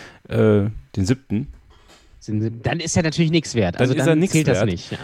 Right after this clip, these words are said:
Speaker 2: ja.
Speaker 1: Äh, aber wenn jetzt Sebastian Vettel Weltmeister werden sollte, nehmen wir
Speaker 2: Ja,
Speaker 1: mal
Speaker 2: dann
Speaker 1: an
Speaker 2: ist er der
Speaker 1: diesen
Speaker 2: Beste.
Speaker 1: kuriosen Fall, dass er Weltmeister werden sollte, dann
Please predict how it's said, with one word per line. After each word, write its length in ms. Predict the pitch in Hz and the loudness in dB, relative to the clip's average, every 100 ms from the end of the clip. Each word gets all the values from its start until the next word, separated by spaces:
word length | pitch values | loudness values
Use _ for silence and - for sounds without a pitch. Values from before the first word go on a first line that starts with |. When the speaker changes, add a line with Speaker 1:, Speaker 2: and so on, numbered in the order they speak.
| 85 - | -14 -6
Speaker 2:
ja. 260 | - 117 120 | 2 4 4
Speaker 1:
Äh, 40 | |
aber 280 | - 117 127 | 2 2 4
wenn 160 | 123 123 | 4 4
jetzt 240 | 120 - | 2 0
Sebastian 460 | 127 113 127 139 123 | -2 0 0 0 0
Vettel 400 | - 165 165 90 | 0 2 2 2
Weltmeister 580 | 92 92 85 87 95 87 | -2 -2 -2 -2 -2 0
werden 220 | 85 85 | 0 -2
sollte, 320 | 82 82 87 | -4 -4 0
nehmen 140 | 98 117 | 4 4
wir 60 | |
Speaker 2:
Ja, 60 | 113 | 2
Speaker 1:
mal 60 | 92 | 0
Speaker 2:
dann 120 | 98 | 0
Speaker 1:
an 60 | 110 | 2
Speaker 2:
ist 100 | 139 | 2
er 60 | 143 | 2
der 60 | |
Speaker 1:
diesen 40 | 113 | 2
Speaker 2:
Beste. 240 | 107 - | 0 -4
Speaker 1:
kuriosen 520 | - 123 120 127 139 131 | 0 2 4 4 4 2
Fall, 380 | 117 117 78 - - | 2 2 0 -4 -6
dass 160 | 98 | -2
er 100 | 107 | 2
Weltmeister 520 | 104 113 95 87 87 | 2 2 0 0 -2
werden 200 | 80 78 78 | -2 -2 -4
sollte, 320 | 78 80 - | -6 -8 0
dann 260 | 95 117 | 2 2